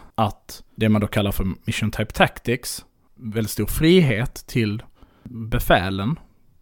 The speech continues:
på plats, är liksom det mest framgångsrika. Det är det som ger högst effektivitet. Och tänker man på det som ett dataspel, så blir ju skillnaden, om vi tänker på Starcraft, det är ett ganska väletablerat, eh, dataspel.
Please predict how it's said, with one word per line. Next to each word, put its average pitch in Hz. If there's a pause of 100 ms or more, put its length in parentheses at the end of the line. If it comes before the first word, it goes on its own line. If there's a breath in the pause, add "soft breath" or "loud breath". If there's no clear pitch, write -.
(120)
på -
plats, -
är 113
liksom 101 (120)
det 123
mest 120
framgångsrika. 135 (200)
Det 127
är 117
det 98
som 101
ger 95
högst -
effektivitet. - (200)
Och 139
tänker 139
man 151
på 156
det 127
som 110 (380)
ett -
dataspel, 151 (240)
så 131
blir 143
ju 123
skillnaden, 117
om 120
vi 123
tänker -
på 104
Starcraft, -
det 101
är 95
ett -
ganska -
väletablerat, 101
eh, 117
dataspel. 151